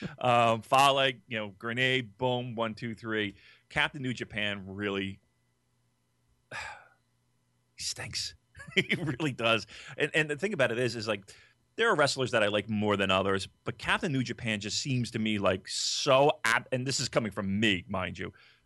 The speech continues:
Speaker 2: so completely unathletic. It's, it's almost laughable. <laughs> Like, how he gets in his own way unintentionally.
Speaker 1: They could wheel
Speaker 2: Um,
Speaker 1: you out there and put you in the, in, in the Captain New Japan suit, and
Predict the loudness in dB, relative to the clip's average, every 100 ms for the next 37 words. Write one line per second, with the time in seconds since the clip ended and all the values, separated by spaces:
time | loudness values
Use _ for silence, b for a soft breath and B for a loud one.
0 | _ -10 0 0 0 -6 -6 -4 -4 -2
1 | 2 2 2 -2 2 2 2 0 -10 _
2 | -6 -6 -4 -4 2 2 2 0 -4 -8
3 | _ -8 0 0 0 -6 -10 -14 -16 -14
4 | 0 0 0 B B B B -4 0 0
5 | -2 -2 -2 -2 -4 -6 -6 -4 -4 -4
6 | 2 4 4 2 -2 -4 -6 -6 -4 -4
7 | -6 -8 -12 b b -4 0 4 8 8
8 | 8 8 6 4 -2 -2 -2 0 2 4
9 | 4 4 2 -2 -6 -6 -6 -4 -4 -2
10 | -4 2 2 2 0 0 0 -2 -2 -2
11 | -2 0 -2 -4 -8 -10